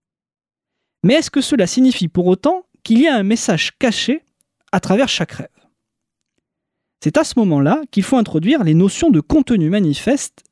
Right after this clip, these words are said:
et de contenu latent du rêve. Le contenu manifeste d'un rêve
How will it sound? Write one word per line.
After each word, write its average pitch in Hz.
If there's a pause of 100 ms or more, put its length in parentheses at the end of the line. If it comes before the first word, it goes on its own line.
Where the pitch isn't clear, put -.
(140)
et 156
de 160
contenu 202
latent 196
du 160
rêve. 117 (1800)
Le 190
contenu 294
manifeste 277
d'un 151
rêve 208